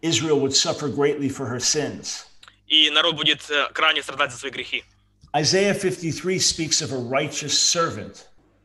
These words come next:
Speaker 2: Исайя пятьдесят третья глава говорит о праведном рабе.
Speaker 1: If it spoke of Israel, then it would mean that Israel, as a righteous servant,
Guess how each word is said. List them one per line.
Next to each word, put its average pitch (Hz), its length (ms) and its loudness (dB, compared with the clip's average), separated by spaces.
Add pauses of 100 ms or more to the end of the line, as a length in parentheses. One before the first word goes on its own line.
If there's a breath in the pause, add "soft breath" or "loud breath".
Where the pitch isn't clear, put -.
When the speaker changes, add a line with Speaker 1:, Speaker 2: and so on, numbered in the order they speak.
(380 loud breath)
Speaker 2:
Исайя 196 340 4
пятьдесят 175 200 -4
третья 170 180 2
глава 180 220 4
говорит 160 340 2
о 160 60 -8
праведном 147 500 2
рабе. 123 240 -4 (400)
Speaker 1:
If 135 140 -2
it 151 100 0
spoke 180 320 0
of 127 180 -2
Israel, 147 720 2
then 147 160 -2
it 147 140 -6
would 147 160 -4
mean 165 320 -2
that 139 280 -4
Israel, 156 680 0
as 139 160 -2
a 139 80 -4
righteous 143 500 -2
servant, 156 640 0